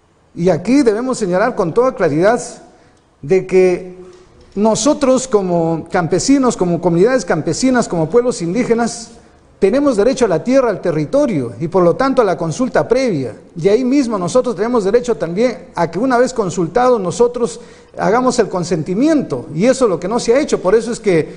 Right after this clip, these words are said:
la Corte Suprema, por ejemplo, en Madre de Dios logró anular ciento veintisiete concesiones mineras, pero al mismo tiempo la reparación del hábitat,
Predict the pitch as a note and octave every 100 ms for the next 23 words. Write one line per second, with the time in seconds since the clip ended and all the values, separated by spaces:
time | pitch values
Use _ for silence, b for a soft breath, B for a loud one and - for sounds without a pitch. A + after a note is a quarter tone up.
0 | B B E3+ D3+ A#3 G#3+ G3 F3+ F#3+ A#3
1 | A3+ F3 E3+ F3 A3 G#3+ G3 E3 - B
2 | B B F#3+ F#3+ F3+ A#3 A3 F#3 G#3 C4
3 | B3+ - - E3+ E3 A3+ B3 G#3 F#3+ A3+
4 | C4+ B3+ - - A#3 C4+ C4 G3 E3 C#3+
5 | E3 - C#4+ D#4 G#3+ - D#3+ D#3+ G#3 A3
6 | G#3+ - C#3+ E3 A3+ C4+ G3+ D3 - B
7 | B B G#3+ G3+ G#3+ D4+ C#4 B3 D4 C#4
8 | B3 F#3+ F3+ F3+ F3+ E3 E3 C#4 C#4 G#3+
9 | G#3 B3+ G#3 - C3